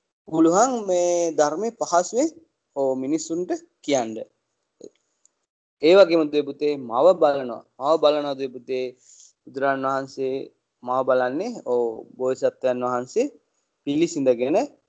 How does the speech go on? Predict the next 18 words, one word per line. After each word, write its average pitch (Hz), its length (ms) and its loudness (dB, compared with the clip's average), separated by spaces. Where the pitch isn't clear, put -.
ඔව් 123 200 2
මාස, 123 360 2
මාස 131 340 0
දහයක් 135 540 2
උත් 247 140 -4
දවස් 147 300 2
හතක් 135 400 -4
ආයුෂ 170 380 0
තියෙන 180 280 -4
මවක් 160 320 0
බලනවා 143 380 0
දුවේ 117 200 -10
පුතේ. 110 240 -20
ඒ 139 140 0
විතරක් 247 320 4
නෙමෙයි 240 200 2
බලන්නේ. 156 460 2
මව 127 240 -4